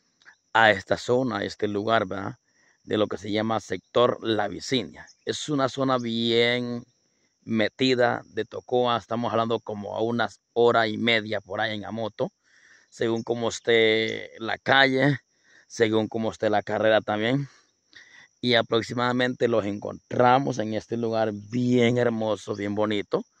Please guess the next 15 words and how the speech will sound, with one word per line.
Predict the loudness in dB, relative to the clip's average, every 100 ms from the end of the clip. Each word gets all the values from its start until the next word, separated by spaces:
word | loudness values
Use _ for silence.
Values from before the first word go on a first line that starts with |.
| _ _ _ _ _ -2
Es | 0 0
una | -4 -2 -2 -2 -2 -2
montaña, | -2 -4 0 2 2 2 0 -2 -2
pero | -2 0 0 -4 -8 -10
es | -14 -10
una | -6 -2
aldea | -2 0 0 0
donde | -2 -4 -4 -8
se | -10 -8
mira | -4 -2 -2 -4 -8 _ _ _ _
que | -4 0
hay | 0
bastante | 2 0 0 -4 -4 -2 -2 -2 -4
ambiente, | -6 -4 0 2 2 -2 -8 -6
¿verdad? | -2 -2